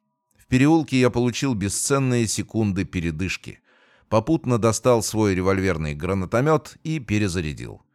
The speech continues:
Много магии не вливал, но даже сам по себе он сильно нагрузил защиту противников.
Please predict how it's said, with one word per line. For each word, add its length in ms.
Много 480
магии 420
не 160
вливал, 520
но 220
даже 400
сам 320
по 120
себе 340
он 180
сильно 500
нагрузил 600
защиту 520
противников. 720